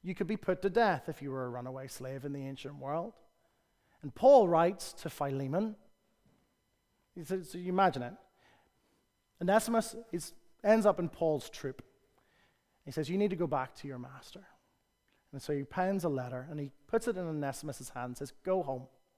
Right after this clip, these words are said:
Go home to your master." And in that letter,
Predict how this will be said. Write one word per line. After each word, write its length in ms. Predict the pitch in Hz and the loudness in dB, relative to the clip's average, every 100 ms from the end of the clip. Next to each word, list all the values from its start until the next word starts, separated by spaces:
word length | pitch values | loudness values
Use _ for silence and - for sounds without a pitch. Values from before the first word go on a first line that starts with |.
| _ _ _ _ _ | _ _ _ _ _
Go 100 | 180 | -10
home 240 | 165 208 214 | -4 -4 -4
to 100 | 185 | -6
your 100 | 160 | -6
master." 400 | 135 127 - - _ _ _ _ _ _ _ _ _ _ _ - | -8 -10 -14 -20 _ _ _ _ _ _ _ _ _ _ _ -2
And 80 | 175 | 2
in 140 | 254 | 4
that 200 | 247 165 | 4 2
letter, 440 | 131 123 127 175 | -2 -8 -14 -18